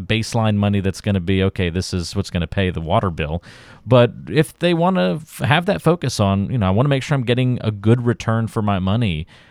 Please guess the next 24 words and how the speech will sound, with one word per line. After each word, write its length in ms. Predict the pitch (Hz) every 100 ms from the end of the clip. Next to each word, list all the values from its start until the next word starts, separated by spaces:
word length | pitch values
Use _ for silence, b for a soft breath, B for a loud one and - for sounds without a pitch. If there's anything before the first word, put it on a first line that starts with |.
| b b
but 120 | -
they're 120 | 120
hesitant 480 | - 147 139 147 131
about, 320 | 117 113 107 92 -
you 160 | 123 110
know, 120 | 85
what 200 | 92 127
levels 400 | 113 110 117 104
of 140 | 90
risk 280 | 90 107 -
they're 200 | 101 92
exposed 560 | 82 - 98 98 104 -
to, 300 | 92 78 78 b b b b -
how 240 | - 156
do 80 | 196
you 100 | 160
help 220 | 120 143
them 160 | 135 123
thrive 420 | 110 104 117 92
in 80 | 90
that 160 | 90
kind 300 | - 101 90
of 320 | 87 82 82
environment? 640 | - 98 80 87 90 - -